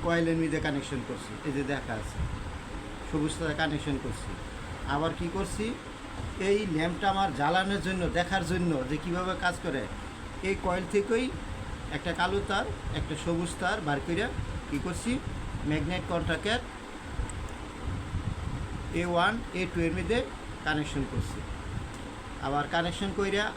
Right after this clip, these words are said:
আউট হয়েছে কি দিয়া, এ ওয়ান, এ টু দিয়া। এই যে এই লাইটটার মাধ্যমে আমি দেখাবো। তাহলে, তা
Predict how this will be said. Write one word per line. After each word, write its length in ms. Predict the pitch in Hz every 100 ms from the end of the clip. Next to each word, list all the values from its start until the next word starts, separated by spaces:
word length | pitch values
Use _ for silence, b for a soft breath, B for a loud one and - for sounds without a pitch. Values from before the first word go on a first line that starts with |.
| 160
আউট 160 | 170 170
হয়েছে 220 | 185 - 196
কি 80 | 196 180
দিয়া, 180 | 208 226 262 - - -
এ 80 | 170
ওয়ান, 180 | 175 202 214 180
এ 20 | -
টু 80 | 156 135
দিয়া। 200 | 120 98 - - - - - - - - - - -
এই 60 | 123
যে 80 | 117 - 170
এই 60 | 165
লাইটটার 300 | 160 - 185 175
মাধ্যমে 260 | 165 170 190
আমি 100 | 156
দেখাবো। 400 | 143 139 123 90 - - - - - - - - -
তাহলে, 240 | 143 143 139 127 - - - - -
তা 60 | 160